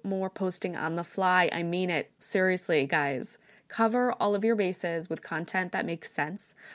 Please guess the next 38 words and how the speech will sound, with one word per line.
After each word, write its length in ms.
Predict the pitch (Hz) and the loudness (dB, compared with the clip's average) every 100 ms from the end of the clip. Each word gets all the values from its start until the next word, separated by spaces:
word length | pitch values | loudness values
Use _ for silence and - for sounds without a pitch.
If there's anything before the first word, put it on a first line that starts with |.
| - | -10
a 100 | - | -2
well 200 | 190 180 | 2 2
thought 220 | 180 196 | 2 0
out 160 | 185 - | 0 0
caption, 480 | - 156 - 156 156 | -4 -4 -4 -6 -4
and 160 | 170 170 | -4 -4
a 40 | |
strategic 640 | - - 170 - 175 196 | -4 -4 -6 -4 -2 -4
call 220 | - 165 160 | -6 -6 -6
to 160 | - | -4
action 460 | 151 - - 196 202 | -6 -4 -6 -4 -4
to 220 | - 160 - | -4 -6 -6
encourage 720 | 160 - - 151 147 156 - - | -10 -8 -6 -4 -4 -6 -8 -10
more 360 | 160 151 147 - | -10 -8 -8 -10
engagement 560 | 165 156 156 - - | -10 -10 -8 -10 -12
from 160 | - 151 | -10 -10
your 120 | 151 | -10
followers. 720 | - 123 127 - - - - _ _ _ _ _ _ _ _ _ _ _ | -8 -8 -6 -8 -6 -6 -8 _ _ _ _ _ _ _ _ _ _ _
Practice 480 | - 226 - 220 - | -2 -2 0 -2 -2
four, 320 | - 180 147 | -4 -4 -4
capitalizing 840 | - - 185 196 196 196 196 196 196 - | -6 -4 -4 -2 -2 -2 -2 -4 -6 -6
on 380 | 170 170 180 202 | -4 -2 -4 -4
the 120 | 170 160 | -8 -8
power 500 | - 151 165 180 - | -4 -2 -2 -4 -6
of 120 | 170 - | -8 -6
email 280 | 165 160 156 | -4 -4 -4
marketing. 540 | 143 - - - 208 - - - - - | -6 -8 -10 -10 -12 -18 -20 -20 -14 0
Look 180 | 202 202 | 0 2
at 80 | - | 0
your 160 | 262 | 0
subscriber 580 | 247 269 - 185 180 214 | 0 -2 -2 -2 0 -2
tribe 460 | 220 151 139 139 196 _ 165 | -4 -4 -4 -4 -8 _ -2
as 380 | 160 165 165 - | 0 -2 -4 -8
a 80 | 170 | -8
close-knit 480 | - 165 - 160 | -4 -4 -4 -6
circle 340 | - 151 - 147 | -6 -6 -6 -6
of 100 | 143 | -6
friends. 400 | - - 185 | -8 -6 -6